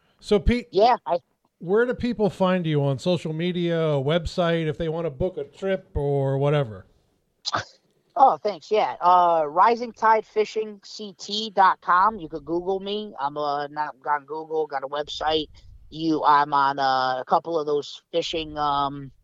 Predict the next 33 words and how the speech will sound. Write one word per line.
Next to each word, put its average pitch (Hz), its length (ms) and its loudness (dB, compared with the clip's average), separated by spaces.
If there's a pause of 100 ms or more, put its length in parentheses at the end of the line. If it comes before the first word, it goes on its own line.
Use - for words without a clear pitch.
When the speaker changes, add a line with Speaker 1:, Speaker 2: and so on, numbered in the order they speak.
(180)
Speaker 2:
fishing 175 340 0
apps 170 400 2
where 147 140 -2
you, 135 240 -8
you'll, 139 160 -8
you'll 139 160 -6
find 170 280 2
me 151 160 -10
pop 156 280 4
right 151 200 0
up. 151 140 -2
If 127 120 -16
you 135 80 -14
type 151 260 -6
in 143 140 -6
Captain 147 380 -4
Pete 151 200 -12
on 135 160 -4
Google, 127 400 -6
you'll, 127 280 -6
I'll 120 180 -2
pop 131 300 0
right 131 240 0
up. 127 220 -2 (140)
And, 131 300 -2 (600)
uh, 139 300 -4
social 170 380 0
media, 151 400 -10
Captain 139 420 -8
Pete 143 380 -12
six - 320 -14
one 135 220 -6
three. 139 360 2